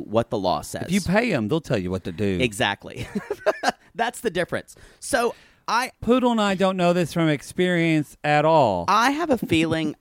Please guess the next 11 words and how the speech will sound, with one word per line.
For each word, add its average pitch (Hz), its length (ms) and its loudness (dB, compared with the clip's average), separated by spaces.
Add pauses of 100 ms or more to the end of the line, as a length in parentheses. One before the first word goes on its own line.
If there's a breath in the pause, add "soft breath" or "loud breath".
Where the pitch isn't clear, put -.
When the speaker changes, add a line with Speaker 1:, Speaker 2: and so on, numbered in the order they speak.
Speaker 1:
I 160 180 4
have 226 160 -4
a 196 80 -2
feeling 139 520 -4
that 110 200 -2 (100)
if - 440 -4 (320)
Karini 131 320 0
had 127 100 0
hired 104 320 0
this 117 140 -4
person, 156 480 -4